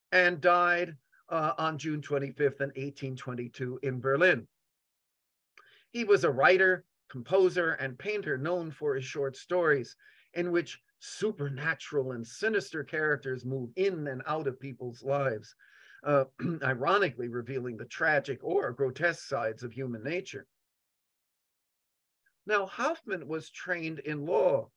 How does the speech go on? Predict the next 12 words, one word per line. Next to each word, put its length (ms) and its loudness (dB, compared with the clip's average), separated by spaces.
but 80 0
his 180 -4
chief 300 -2
interest 560 -6
was 160 -4
music. 580 -4
He 200 -4
held 280 4
several 400 0
positions 640 -6
as 120 2
a 80 -4